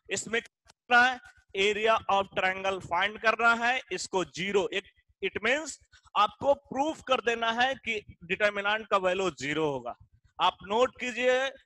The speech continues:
और खुद से इसको एक कीजिए। तो क्वेश्चन पे कि सर ये बनेगा कैसे सर ये क्वेश्चन? तो ऊपर में देखिए हम थोड़ा concept लिख दिए हैं कि if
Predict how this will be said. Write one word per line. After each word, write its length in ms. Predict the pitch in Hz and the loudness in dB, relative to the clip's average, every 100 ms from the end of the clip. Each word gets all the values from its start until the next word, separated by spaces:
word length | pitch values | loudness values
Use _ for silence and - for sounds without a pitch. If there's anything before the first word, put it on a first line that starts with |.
| _ _ _ | _ _ _
और 240 | 170 175 175 - | 0 0 0 -2
खुद 160 | 214 247 | -2 -2
से 300 | - 269 262 | 0 2 2
इसको 300 | 240 - 240 | 0 2 4
एक 160 | 233 - - _ _ _ - | 4 -2 -14 _ _ _ -6
कीजिए। 220 | 214 233 | 2 2
तो 160 | 247 247 _ _ - - _ _ _ _ _ _ _ - - _ _ _ _ _ _ _ _ _ _ _ _ _ _ _ - _ _ | 2 -4 _ _ -20 -20 _ _ _ _ _ _ _ -10 -10 _ _ _ _ _ _ _ _ _ _ _ _ _ _ _ -20 _ _
क्वेश्चन 380 | - 170 - 196 | -8 -4 -2 -2
पे 220 | 202 196 | -2 -2
कि 120 | 202 | -4
सर 240 | 190 190 190 | -2 -2 0
ये 120 | 185 | -2
बनेगा 440 | 160 147 160 185 | -2 -4 -2 -2
कैसे 260 | 190 185 185 | 0 -2 -4
सर 200 | 180 185 | -4 -2
ये 80 | 185 | -2
क्वेश्चन? 460 | 185 180 190 202 208 _ _ - _ _ _ _ - _ _ _ _ _ _ _ _ - | -4 -4 -4 -4 -10 _ _ -20 _ _ _ _ -20 _ _ _ _ _ _ _ _ 4
तो 180 | 294 285 | 6 6
ऊपर 280 | 247 262 269 | 4 0 2
में 140 | 254 | 2
देखिए 300 | 233 220 254 | 0 0 2
हम 280 | 247 247 247 | 2 2 -2
थोड़ा 300 | - 214 220 | -2 4 4
concept 580 | 220 214 208 220 - 226 | 2 -4 -2 -2 -4 -4
लिख 200 | 220 202 | -6 -2
दिए 180 | 226 | 0
हैं 140 | 233 233 | 0 0
कि 300 | 202 208 220 | 0 0 0
if 120 | - | -2